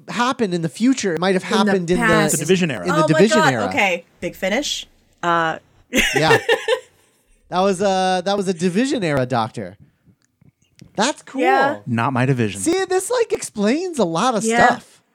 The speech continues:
Speaker 2: I still want the Doctor as
Speaker 1: It's
Speaker 2: Merlin, though. Give it to me.
Speaker 1: Sure.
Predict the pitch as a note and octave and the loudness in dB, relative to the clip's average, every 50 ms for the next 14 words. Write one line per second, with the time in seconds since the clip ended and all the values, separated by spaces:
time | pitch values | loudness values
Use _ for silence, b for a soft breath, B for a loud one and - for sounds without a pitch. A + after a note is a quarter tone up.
0 | _ _ - - D4 D4 - - F4+ D#4 B3+ A#3+ B3 B3+ B3 A3 G#3+ A#3 A3+ A#3+ | _ _ -6 -4 -2 -2 -2 -2 -2 -2 2 2 2 2 0 -2 -4 -4 -2 0
1 | - - A3 G#3+ G#3 G#3 G#3 G#3 G3+ G3 F3+ F3 D#3+ D#3 D#3+ E3 F#3 _ _ _ | 2 2 2 2 2 0 0 0 0 -2 -4 -6 -8 -10 -10 -12 -14 _ _ _
2 | _ _ _ _ _ _ - F#3 G#3+ G#3 F#3+ - G#3 F3+ E3 D#3 D#3 - - - | _ _ _ _ _ _ 0 0 2 2 2 0 -2 -2 -4 -6 -8 -8 -6 -4
3 | - C#4+ D4+ E4+ F4 C4 D3+ A2 G2 | -2 0 0 0 -2 -2 -4 -6 -8